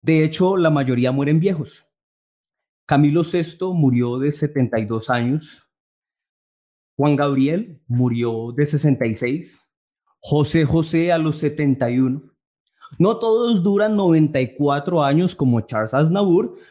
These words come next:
pero la mayoría alcanzan a ser abuelos. Bueno, volviendo a Rafaela Carrá, ella hizo famosa una canción llamada Hay que venir al sur. En resumen, la canción dice que si usted quiere un romance ferviente, fogoso e inolvidable,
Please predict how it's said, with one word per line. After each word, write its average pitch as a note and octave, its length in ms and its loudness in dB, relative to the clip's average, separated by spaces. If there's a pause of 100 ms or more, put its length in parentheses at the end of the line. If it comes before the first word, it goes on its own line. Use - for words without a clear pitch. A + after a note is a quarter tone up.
(120)
pero A3 520 2
la F3 140 4
mayoría E3 540 0
alcanzan C#3+ 520 -2
a B2 40 2
ser A2+ 180 -4
abuelos. F3 500 -2 (1080)
Bueno, F#3 160 2
volviendo F#3 520 0
a G3 60 2
Rafaela D3+ 560 -2
Carrá, C3+ 420 -2
ella C#3+ 280 -2
hizo D3 500 -2
famosa B2+ 480 -2
una C3+ 180 -4
canción A#2+ 360 -4
llamada B2 600 -2 (160)
Hay C3+ 380 0
que D3 160 0
venir A#2 480 -2
al A2 240 -2
sur. - 460 -2 (720)
En D3 80 0
resumen, G#3 320 0
la A#3+ 100 -2
canción E3+ 320 -2
dice G3 240 -4
que G3+ 120 0
si - 120 -2
usted D3+ 240 0
quiere F#3 180 0
un F#3 100 -2
romance F3 500 0
ferviente, C3 920 -2
fogoso C3 680 0
e C3 60 0
inolvidable, F3+ 640 0